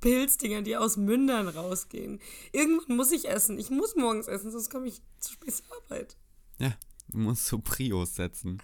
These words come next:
Speaker 2: Habt ihr
Speaker 1: Das
Speaker 2: auch
Speaker 1: sind
Speaker 2: morgens
Speaker 1: Pri-
Speaker 2: ge-, morgens geguckt? Gestern Morgen.
Speaker 1: <laughs>
Speaker 2: Aber morgens
Speaker 1: Oh
Speaker 2: ist da für mich ein dehnbarer Begriff. War später als bei dir.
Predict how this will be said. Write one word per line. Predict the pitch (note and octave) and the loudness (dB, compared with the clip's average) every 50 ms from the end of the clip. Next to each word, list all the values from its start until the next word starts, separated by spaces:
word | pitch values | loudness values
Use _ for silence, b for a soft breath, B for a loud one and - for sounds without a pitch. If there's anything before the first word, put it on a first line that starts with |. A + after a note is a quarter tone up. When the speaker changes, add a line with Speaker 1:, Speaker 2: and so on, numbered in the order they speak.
| - - | -4 -2
Speaker 2:
Habt | A#2+ - - | 0 2 4
ihr | - | 4
Speaker 1:
Das | G2+ - | 6 6
Speaker 2:
auch | - | 6
Speaker 1:
sind | G2+ F#2 | 6 6
Speaker 2:
morgens | F2 F2 F2 F2+ E2+ - - | 4 4 4 2 0 0 -2
Speaker 1:
Pri- | F2 - | -4 -6
Speaker 2:
ge-, | - F2 | -4 -2
morgens | F#2 F#2 F#2 F2+ F2+ F2+ - - | 0 0 2 0 0 -2 -4 -4
geguckt? | - F#2 F2+ F2+ F#2 F2+ - - - F2 - - - - - - - - | -4 -4 -2 -2 -4 -4 -6 -8 -10 -10 -10 -10 -14 -16 -16 -16 -14 -12
Gestern | - F#2+ - - F#2 | -10 -8 -6 -6 -4
Morgen. | F2+ F#2 F2 E2+ E2 E2+ B B B B B B B B B B B B B B B B - | -4 -4 -4 -6 -6 -8 B B B B B B B B B B B B B B B B 0
Speaker 1:
<laughs> | A#3 A3 - - C4 C4 B3 - D4+ C#4+ - - | 0 2 2 2 2 2 2 4 2 2 2 0
Speaker 2:
Aber | D#4 F#3+ G3 - | 0 0 2 2
morgens | G3+ G#3 G#3 G#3+ A3 A3 F#3 - | 4 4 4 4 4 2 2 2
Speaker 1:
Oh | - | 0
Speaker 2:
ist | - - | 0 0
da | A2+ G#2 | 0 0
für | - A#2 | 2 2
mich | G#2+ G#2+ G#2+ - | 2 2 2 2
ein | A2 G2 | 2 2
dehnbarer | G2 G2+ G2+ F#2 F#2 F2+ F#2+ F#2 | 4 4 4 4 4 2 2 2
Begriff. | F2+ F2+ F#2+ F#2 D#2+ - - | 2 2 2 0 0 0 0
War | F2 F#2 | 0 0
später | - - - G2+ G2+ - G#2+ | 0 2 2 2 2 2 0
als | F#2 F2 - | -2 -2 -4
bei | - E2 | -4 -4
dir. | E2 E2+ E2+ - | -2 -2 -4 -4